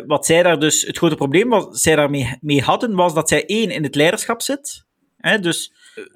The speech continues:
toch wel een klein beetje zich aan de partijlijn moet houden, maar dat zij daar niks over gezegd had. Ze had niet op voorhand laten weten van, "Kijk, dit ga ik doen." En dan is ze zo zwaar uitgevallen, eh, naar Trump en heeft ze dus ook die impeachment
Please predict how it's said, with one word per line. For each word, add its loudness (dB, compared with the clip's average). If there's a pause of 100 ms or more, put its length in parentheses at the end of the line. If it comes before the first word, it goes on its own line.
(100)
toch 0
wel 4
een 0
klein 2
beetje 4
zich 0
aan 0
de 0
partijlijn 0
moet -4
houden, 2
maar 2
dat 2
zij 2
daar 2
niks -2
over 2
gezegd -2
had. -8 (460)
Ze 0
had 0
niet 2
op -4
voorhand 2
laten 2
weten 0
van, -2
"Kijk, -2
dit 0
ga 0
ik -4
doen." -8 (480)
En 0
dan 2
is -2
ze 0
zo 4
zwaar 2
uitgevallen, 2
eh, -2 (500)
naar -4
Trump 0
en 2
heeft 0
ze 0
dus 2
ook 2
die 0
impeachment -4